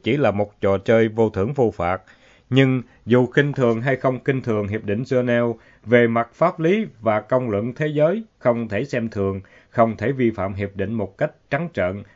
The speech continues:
công khai thế nào cũng được. Bây giờ muốn phát động lại phong trào đấu tranh vũ trang tại miền Nam, thì về mặt pháp lý, muốn cho danh chánh ngôn thuận, cũng như che giấu được sự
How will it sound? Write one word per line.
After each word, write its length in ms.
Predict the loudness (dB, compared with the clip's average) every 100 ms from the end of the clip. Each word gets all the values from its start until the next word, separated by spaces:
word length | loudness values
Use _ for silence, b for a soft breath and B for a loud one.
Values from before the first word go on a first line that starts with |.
| _
công 240 | -2 -2 -2
khai 300 | -2 -2 -2
thế 140 | -4 -2
nào 220 | -2 -4
cũng 240 | -6 -6
được. 240 | -6 -6 b b b b
Bây 200 | 0 2
giờ 280 | 4 2 0 -6
muốn 240 | -4 -4 -2
phát 240 | -4 -2
động 220 | -4 -2
lại 120 | -2 -2
phong 200 | -4 -6
trào 200 | -4 -4
đấu 220 | -2 -4 -2
tranh 200 | -4 -2
vũ 160 | -8
trang 320 | -4 -4 -4
tại 120 | -6 -6
miền 260 | -4 -4
Nam, 280 | -4 -4 -6 b b b _
thì 180 | 0 2
về 220 | 2 2
mặt 240 | -2 -6
pháp 260 | -2 -2 0
lý, 300 | 0 0 -2 b b -2
muốn 280 | 0 0
cho 140 | 2 2
danh 240 | 2 0
chánh 260 | -2 -2 0
ngôn 220 | -4 -4
thuận, 300 | -6 -6 -8 -12 _
cũng 260 | -2 0 2
như 160 | 0 2
che 160 | 0
giấu 220 | 2 0 0
được 180 | -4
sự 180 | -4 -8